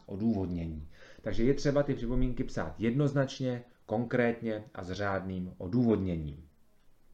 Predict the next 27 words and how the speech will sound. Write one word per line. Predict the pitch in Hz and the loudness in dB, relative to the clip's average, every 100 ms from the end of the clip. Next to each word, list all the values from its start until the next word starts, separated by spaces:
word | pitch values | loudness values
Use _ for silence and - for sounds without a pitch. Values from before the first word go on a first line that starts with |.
| - - - - - - | -20 -20 -20 -20 -20 -6
Ty | 123 | -2
připomínky | - 139 185 160 135 120 113 117 - | 0 4 4 6 4 2 0 -2 -10
se | - 127 113 | -4 -2 -2
člení | - 120 131 139 147 143 | -2 0 2 2 2 0
a | - | -4
je | 101 110 | -2 0
dobré | 117 127 135 | 2 4 4
je | 127 | 4
členit | - 123 131 | 0 -4 -2
na | 120 101 | -4 -4
obecné | 104 120 127 - 135 131 131 - | 0 0 0 0 2 2 -2 -8
a | - - - | -12 -12 -12
konkrétní. | 90 92 110 117 123 139 147 151 151 - - _ | -8 -2 2 4 4 2 0 0 -8 -18 -20 _
Ty | - | -4
obecné | 120 139 135 - 135 131 127 | 2 4 4 2 2 2 -2
jsou | - 104 87 | -4 -4 -4
k | - | -6
materiálu | 104 104 123 123 123 123 | -8 -2 0 2 2 2
jako | 123 120 85 | 0 -2 -6
celku, | - 104 120 117 143 147 143 - - | -6 -2 -2 2 2 2 0 -14 -12
takže | 110 104 | -8 -4
pokud | 113 117 123 | -4 -2 -2
prostě | 123 120 117 127 | -2 -4 -2 -2
to | 117 | -2
připomínkové | 95 110 120 113 120 | -4 -4 -2 -2 -2
místo | 113 113 - | -2 -2 -2
napíše | 110 101 123 113 120 113 | -2 0 -2 0 0 0